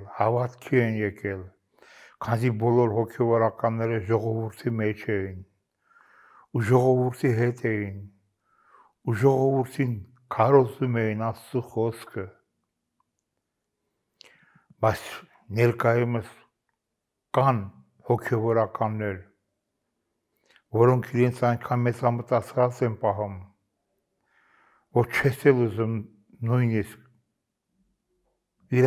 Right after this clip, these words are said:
երեսին նայես կամ պատարագի մասնակցես։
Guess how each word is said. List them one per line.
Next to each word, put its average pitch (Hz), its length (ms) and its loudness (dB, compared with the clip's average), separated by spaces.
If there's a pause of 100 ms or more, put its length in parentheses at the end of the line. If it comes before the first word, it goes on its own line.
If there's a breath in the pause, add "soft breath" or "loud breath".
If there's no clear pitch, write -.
(140)
երեսին 117 580 0
նայես 117 320 -2
կամ 113 200 -2 (1600)
պատարագի 117 640 0
մասնակցես։ 98 840 -6